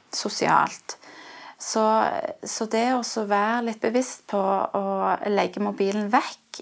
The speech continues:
i de periodene barnet er, søker kontakt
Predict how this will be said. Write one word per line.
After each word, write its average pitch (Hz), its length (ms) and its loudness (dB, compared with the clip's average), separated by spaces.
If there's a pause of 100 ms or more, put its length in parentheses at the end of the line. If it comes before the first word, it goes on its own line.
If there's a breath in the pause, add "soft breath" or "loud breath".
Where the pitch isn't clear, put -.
(100)
i 208 100 -2
de 208 440 0 (260)
periodene 196 560 0
barnet 202 680 0
er, 190 380 -4 (580 loud breath)
søker 208 500 2
kontakt - 720 2